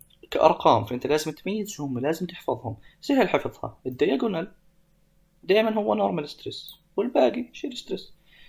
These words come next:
الصف الأول بيمثل لي إكس، ش-، يعني أول حرف إكس. الصف الثاني واي، والصف الثالث زد. بس هي كل الفكرة. العمود الأول بيمثل لي إكس، فستريس إكس إكس هي نفسها stress إكس،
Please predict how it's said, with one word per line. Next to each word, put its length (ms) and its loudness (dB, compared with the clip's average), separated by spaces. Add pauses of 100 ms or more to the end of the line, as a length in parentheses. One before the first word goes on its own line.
(300)
الصف 320 -2
الأول 320 4
بيمثل 360 -4
لي 140 -2
إكس، 400 -10
ش-، 220 -8 (200)
يعني 200 0
أول 220 2
حرف 300 -2
إكس. 260 -16 (160)
الصف 280 -6
الثاني 340 -6
واي، 200 -2
والصف 440 -10
الثالث 340 -10
زد. 280 -14 (460)
بس 200 -14
هي 180 -6
كل 200 -8
الفكرة. 420 -10 (400)
العمود 240 2
الأول 440 2 (100)
بيمثل 360 -8
لي 160 -6
إكس، 300 -16 (260)
فستريس 520 -2
إكس 240 -2
إكس 340 -4 (580)
هي 100 2
نفسها 360 0
stress 340 -4
إكس، 260 -10